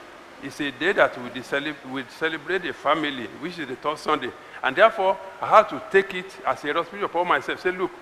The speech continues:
it's better, uh, we text, I mean, uh, these people." And not only that, I share this thing with the workers on Tuesday, and likewise, I share same on, uh,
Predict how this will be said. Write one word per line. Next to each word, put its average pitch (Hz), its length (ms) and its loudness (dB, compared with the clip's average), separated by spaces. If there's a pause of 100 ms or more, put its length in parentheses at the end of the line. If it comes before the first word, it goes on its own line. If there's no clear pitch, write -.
(260)
it's 156 160 -4
better, 214 400 4 (960)
uh, 117 460 2 (180)
we 131 160 -10 (140)
text, - 400 0 (520)
I 127 120 2
mean, 131 320 -2 (640)
uh, 110 260 -2 (200)
these 185 160 -2
people." 143 360 -8 (720)
And 127 180 6
not 208 160 4
only 190 200 0
that, 143 380 6 (460)
I 123 180 4
share 180 300 2
this 170 180 -4
thing 156 300 -2
with 131 140 -4
the 113 80 -8
workers 139 460 0
on 110 200 -6
Tuesday, 135 500 -6 (480)
and 107 240 -2
likewise, 143 760 4 (320)
I 113 180 -2
share 151 340 4 (160)
same 131 240 0 (720)
on, 110 260 -4
uh, 107 280 -2